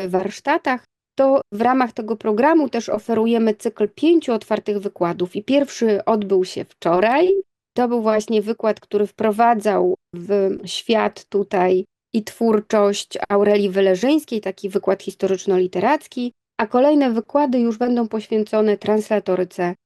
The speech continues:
i będzie mówić o tłumaczeniu prozy Dukaja właśnie Andrii Pawłyszyn, o tłumaczeniu utworów Herberta Walery Butewicz i w ogóle o tłumaczeniu wspomnień wojennych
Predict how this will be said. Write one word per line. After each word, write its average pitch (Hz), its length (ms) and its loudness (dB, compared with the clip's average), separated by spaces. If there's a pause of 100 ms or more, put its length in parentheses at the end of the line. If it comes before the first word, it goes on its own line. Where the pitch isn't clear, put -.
(160)
i 220 420 0 (260)
będzie 208 440 0
mówić 202 380 -2
o 202 60 -2
tłumaczeniu 202 580 0
prozy 214 400 0
Dukaja 196 720 0 (240)
właśnie 190 540 -2
Andrii 180 340 -2
Pawłyszyn, 214 880 0 (320)
o 208 60 -2
tłumaczeniu 196 880 2
utworów 185 800 -4 (100)
Herberta 185 920 -2 (380)
Walery 180 480 0
Butewicz 226 680 -2 (400)
i 277 220 0
w 269 80 0
ogóle 285 360 4
o 214 100 2
tłumaczeniu 214 960 2
wspomnień 247 640 2
wojennych 180 760 -2